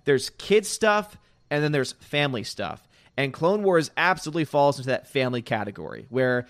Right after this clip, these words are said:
you can enjoy it whether you're an adult, a kid, teenager, whatever it is, whatever stage in life you're in,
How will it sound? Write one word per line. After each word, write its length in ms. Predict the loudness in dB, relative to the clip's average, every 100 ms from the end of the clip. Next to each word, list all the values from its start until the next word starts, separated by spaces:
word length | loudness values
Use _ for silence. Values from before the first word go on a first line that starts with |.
| _
you 120 | -4 -2
can 200 | 0 -2
enjoy 400 | -4 0 2 4
it 140 | 2
whether 220 | -2 -4
you're 180 | -4 -6
an 80 | -8
adult, 520 | -6 0 4 4 2 -10
a 60 |
kid, 540 | -12 -2 2 2 0 -10 -6
teenager, 760 | -4 -2 -4 -2 0 0 -2 _ _
whatever 500 | -2 -2 -2 -4 0
it 60 | 2
is, 200 | 2 2
whatever 260 | 0 0 -2
stage 460 | -6 -2 0 0
in 80 | -2
life 240 | -2 -2 -2
you're 120 | -2
in, 280 | -2 -4